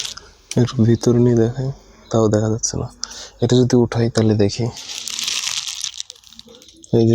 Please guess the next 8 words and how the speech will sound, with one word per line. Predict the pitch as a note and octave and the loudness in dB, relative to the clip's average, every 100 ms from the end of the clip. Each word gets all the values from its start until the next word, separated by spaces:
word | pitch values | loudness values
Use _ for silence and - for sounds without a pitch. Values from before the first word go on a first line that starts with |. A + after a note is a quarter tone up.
| A2 | 4
এখানে | A#2+ A#2 A2 | 2 2 2
ঘুমাইছি, | G#2+ G#2+ G#2 - G2 | 0 2 0 0 -2
আজকে | - A#2 | -2 0
অনেক | A2+ G#2 G#2+ | 2 2 2
বেশি | A2+ G#2 | 2 2
শীত | A2+ - - | 0 0 -2
পড়ছে। | G2+ - A2 - _ _ - - - - - - - - - - - - - - - - - - - - - - - - | -2 -2 -4 -6 _ _ -8 -6 -6 -8 -10 -10 -10 -8 -10 -10 -12 -20 -20 -20 -20 -18 -10 -6 -6 -6 -8 -10 -14 0
ঠিক | B2+ | 2